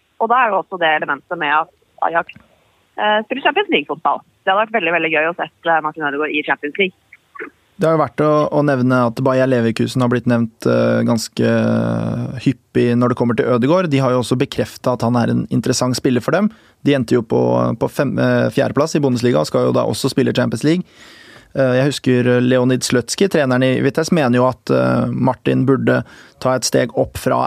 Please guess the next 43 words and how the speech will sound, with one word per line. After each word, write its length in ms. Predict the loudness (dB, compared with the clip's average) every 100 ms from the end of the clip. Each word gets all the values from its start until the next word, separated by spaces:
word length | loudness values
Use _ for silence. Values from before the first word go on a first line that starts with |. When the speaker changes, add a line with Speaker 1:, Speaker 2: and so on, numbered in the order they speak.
| 0
Speaker 2:
æresdivisjonen 580 | -2 0 0 2 0 0
også 320 | -2 -2 0
da, 80 | 0
og 20 | -2
spille, 400 | 0 0 2 0 -2 -6 _ _ _ -4
eh, 140 | -2
ligafotball 720 | 2 2 0 0 -2 0 0 2
jevnlig 320 | 2 2 0
på 100 | 0
et 140 | -2 0
høyere 260 | 0 2
nivå. 300 | 2 2 2 0
Så 140 | 0
det 140 | 0 2
kan 80 |
jo 80 | 2
være 180 | 2 0
spennende 320 | 0 0 0
å 60 | 0
se 100 | 0
han 140 | 2
i 80 | 2
Bundesliga, 480 | 2 0 0 2 2
og 340 | 2 2 0
hvor 140 | 0 0
han 80 |
kanskje 340 | 0 -2 0 0 2
blir 300 | 2 2 2
mer 300 | 2 2 0
utfordret 720 | 0 0 -2 -2 0 0 0
på, 560 | 0 2 2 2 0 -2
på 80 | -4
det 100 | 0
fysiske 440 | 0 0 -2 -2
også, 340 | -2 0 -2 -2 -12 -20 -20 -4
eh, 260 | -2 0 0
i 160 | 0
det 160 | 0 0
daglige. 540 | 0 0 0 2 2 -2 -14 -20 -20 _ 0
Og 120 | 0
i 60 | 2
tillegg 320 | 2 2 2 0
ha 180 | 2 0